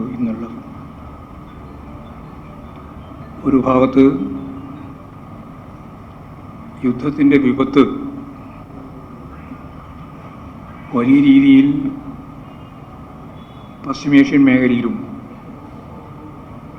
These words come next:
റഷ്യ ഉക്രൈൻ മേഖലയിലും വരികയാണ്. പാലസ്തീൻ ജനതക്ക് ഒരു പ്രത്യേക രാജ്യം ഐക്യരാഷ്ട്ര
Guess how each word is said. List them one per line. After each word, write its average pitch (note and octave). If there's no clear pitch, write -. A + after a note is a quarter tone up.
റഷ്യ C#3
ഉക്രൈൻ C#3
മേഖലയിലും B2+
വരികയാണ്. A#2
പാലസ്തീൻ C#3+
ജനതക്ക് D3+
ഒരു D3
പ്രത്യേക D#3
രാജ്യം C#3
ഐക്യരാഷ്ട്ര C#3+